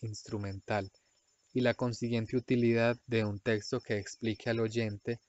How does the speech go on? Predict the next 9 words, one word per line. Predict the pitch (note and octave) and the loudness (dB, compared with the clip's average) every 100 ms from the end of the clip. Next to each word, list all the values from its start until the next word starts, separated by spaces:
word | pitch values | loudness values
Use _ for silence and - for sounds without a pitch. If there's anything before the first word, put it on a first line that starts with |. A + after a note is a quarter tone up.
| _ _ _ | _ _ _
la | - A2 | -2 2
idea | A2 A2 A2+ A2+ | 2 4 4 4
o | A#2+ | 2
contenido | B2+ A2+ A2+ A2 A2 A2+ | 0 -2 -4 -2 -2 -2
poético | - A2+ A2 - B2 A#2+ | 2 4 4 0 -4 -4
que | - G#2+ | -4 -4
la | G2+ G2 | -2 -2
obra | G2 G#2 | -2 -4
encierra. | G#2 - A#2+ G#2+ F#2+ | -4 -4 -2 -2 -4